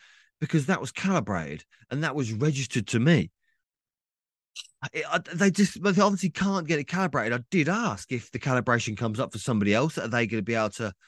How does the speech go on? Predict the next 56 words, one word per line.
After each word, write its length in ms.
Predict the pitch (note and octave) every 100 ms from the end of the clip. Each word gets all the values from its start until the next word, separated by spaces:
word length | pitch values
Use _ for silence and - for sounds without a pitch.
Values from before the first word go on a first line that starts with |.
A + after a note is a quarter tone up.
| _ _ _
sort 220 | - A2+ F#2
of 60 |
see 240 | - C#3 E3+
who 140 | D#3
this 180 | A2 -
kit 240 | - C#3
belongs 300 | A2 A#2 A2+
to? 160 | - D#3+
They 140 | D3+
said 220 | D#3 C3+ B2
yes. 360 | G#3+ E3 - - - -
So 140 | E3
whether 300 | D#3+ G3 F3+
they 220 | E3 E3 C#3 -
stole 440 | - - G#3+ G3
this 180 | C3+ -
kit 300 | - G#2+ -
and 160 | A#2+ F#2+ -
binned 280 | F#3 E3+ A2+
it 120 | C#3
or 140 | G#2+ G2
gave 260 | D3 D#3+ D3
it 100 | B2+
to 60 | A2
someone, 460 | - G2+ G2+ C3+ - - - _ _
I 80 | D3
don't 320 | D3+ D#3 C#3
know. 300 | D3+ E3 F2+ - - -
But 100 | E3
that 140 | G#3
was 120 | E3+
a 40 | C#3
grand's 380 | E3 D#3 D#3 C#3
worth 180 | B2
of 100 | A2
kit. 300 | - F3+ D#2+ - _ _ -
So 80 |
I'm, 180 | C#3 B2+ _ _ -
I, 260 | D3+ C#3 G#2+ -
I 80 | G#2+
don't 240 | A2+ G2
think 160 | G2 F2+
it 120 | F2
will 160 | F2
turn 260 | - F#2+ F2+
up 120 | F2
one 180 | F2+ F2+
day. 140 | F#2+
But 160 | G2+ B2+
if 100 | G#2
it 100 | G2+ -
does, 460 | F#3 A2 C#3+ - - _ _ _ _ _ _ _ _
I'll 100 | B2
have 120 | A#2+ B2
an 60 |
extra, 260 | G2+ -